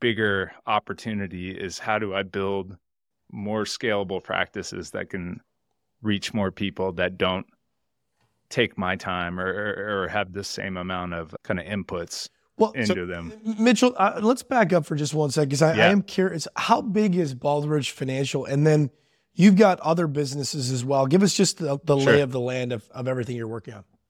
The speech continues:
Speaker 1: Yeah, yeah. So Baldrige Financial today has, uh, y-, fifteen people who, a-, and again, we have probably a hundred and fifty,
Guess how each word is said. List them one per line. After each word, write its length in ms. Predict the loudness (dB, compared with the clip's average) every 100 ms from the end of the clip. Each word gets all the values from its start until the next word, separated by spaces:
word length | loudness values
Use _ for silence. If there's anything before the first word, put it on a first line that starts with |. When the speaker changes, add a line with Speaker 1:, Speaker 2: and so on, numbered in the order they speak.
| _ _ _ _ _ _ 0
Speaker 1:
Yeah, 160 | 6
yeah. 180 | 8 8
So 180 | 6 4
Baldrige 400 | 4 2 2 -2
Financial 540 | -2 0 0 -2 -2 -4
today 420 | -2 2 4 4
has, 380 | 2 0 -2 -14 _ -16
uh, 60 | -16 -16 _ _ _ _ _
y-, 160 | -8 -8 -8 -18 -4
fifteen 480 | -4 -4 -4 -2 -2
people 480 | -6 -4 0 -2 -4 _ _ _
who, 440 | -6 -2 0 -2 -6
a-, 200 | -6 -6
and 200 | -4 -4
again, 360 | -4 0 0 0
we 120 | 0
have 280 | 0 -2 -2
probably 280 | -2 0 0
a 100 | 0
hundred 280 | -4 -4 -4
and 120 | -6
fifty, 500 | -8 -10 -10 -12 -12